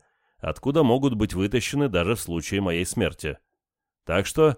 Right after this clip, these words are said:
если кто-то захочет меня убить и преуспеет в этом, тайну сохранить не удастся. Также я нахожусь в постоянном ментальном контакте со своим фамилиаром и охранниками.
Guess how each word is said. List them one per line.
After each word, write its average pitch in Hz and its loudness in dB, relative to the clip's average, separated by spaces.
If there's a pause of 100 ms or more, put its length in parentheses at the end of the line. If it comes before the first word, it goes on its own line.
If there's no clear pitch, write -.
(400)
если 151 0
кто-то 143 2
захочет 120 0
меня 110 2
убить 101 -2
и 95 -6
преуспеет 92 0
в 139 2
этом, 139 0 (420)
тайну 127 4
сохранить 95 0
не 92 0
удастся. 82 -4 (800)
Также 92 0
я 123 4
нахожусь 101 2
в - -10
постоянном 92 2
ментальном 87 0
контакте 98 -4
со 95 -4
своим 95 0
фамилиаром 85 -2
и - -6
охранниками. 80 -2